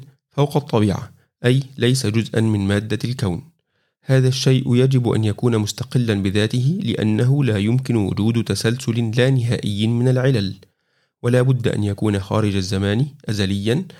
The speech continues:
وبالتالي لا يتغير، لأن الزمن لم يأتي للوجود إلا عندما وجد الكون، وكذلك المكان لم يكن قد وجد بعد،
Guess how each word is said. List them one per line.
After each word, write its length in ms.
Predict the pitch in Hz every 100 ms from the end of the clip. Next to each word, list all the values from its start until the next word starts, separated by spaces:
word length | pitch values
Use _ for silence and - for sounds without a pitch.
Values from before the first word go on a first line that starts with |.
| - _
وبالتالي 600 | 131 135 131 113 120 135
لا 220 | 123 135 123
يتغير، 600 | 104 95 95 107 143 - - _ _ -
لأن 360 | 120 147 135
الزمن 420 | 117 110 127 123 107
لم 300 | 120 139 147
يأتي 280 | 139 -
للوجود 580 | 127 123 123 131 139 - -
إلا 280 | 190 120 113
عندما 400 | 104 104 104 104
وجد 300 | 101 101 104
الكون، 480 | 120 143 117 90 104 _ _ _ _ _ _ -
وكذلك 580 | 127 127 131 147 123 104
المكان 520 | 104 104 110 104 104
لم 180 | 117 135
يكن 260 | 131 120
قد 220 | 117 107
وجد 300 | 110 113 104
بعد، 300 | 98 104 101